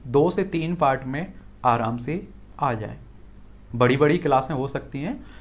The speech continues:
लेकिन इतिहास मुझे लगता है कि कवर हो जाएगा, कि जो महत्वपूर्ण, इतिहास के महत्वपूर्ण क्वेश्चंस होते हैं उन्हें आराम से आप लोग कवर कर लेंगे। ठीक है, तो चलिए एक एक करके आप लोग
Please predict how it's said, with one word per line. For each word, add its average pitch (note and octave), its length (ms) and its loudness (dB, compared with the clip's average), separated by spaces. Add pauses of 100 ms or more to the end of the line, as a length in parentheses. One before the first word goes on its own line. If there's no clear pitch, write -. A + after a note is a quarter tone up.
(120)
लेकिन D#3 320 4
इतिहास F3 500 2
मुझे F3+ 180 0
लगता F3 260 0
है F3+ 80 0
कि F3+ 100 -4
कवर C#3+ 320 0
हो B2+ 180 0
जाएगा, A2 340 -4 (500)
कि C3 80 -2
जो C#3+ 160 4
महत्वपूर्ण, E3 500 0
इतिहास D3+ 380 2
के D#3+ 80 -6
महत्वपूर्ण D3 380 -4
क्वेश्चंस D3 420 -4
होते C#3+ 220 -4
हैं G3 260 -8 (300)
उन्हें D3+ 220 2
आराम D3 280 4
से D#3 140 -2
आप B2 180 0
लोग G#3 160 -4 (400)
कवर E3+ 240 4
कर A#2 160 -2
लेंगे। A2 360 -8 (540)
ठीक D#3 140 0
है, - 180 -4 (560)
तो D3+ 80 2
चलिए G#3+ 380 6
एक F#3 100 4
एक F#3+ 140 2
करके G3 220 4
आप F3+ 140 2
लोग B3 280 0